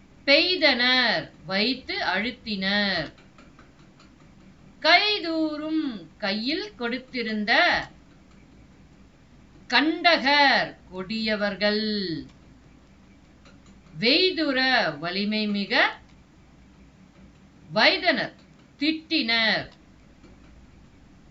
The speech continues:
மரங்கொள், முரட்டுத்தன்மை உள்ளவர்கள். மேதினி, உலகம். கீண்டு,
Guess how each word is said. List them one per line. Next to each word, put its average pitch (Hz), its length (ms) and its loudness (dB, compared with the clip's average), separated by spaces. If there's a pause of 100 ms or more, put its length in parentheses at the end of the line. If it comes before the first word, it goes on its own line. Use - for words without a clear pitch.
(500)
மரங்கொள், 302 840 4 (300)
முரட்டுத்தன்மை 277 1000 0
உள்ளவர்கள். 254 760 -4 (2000)
மேதினி, 285 880 0 (380)
உலகம். 226 960 0 (1600)
கீண்டு, 294 880 0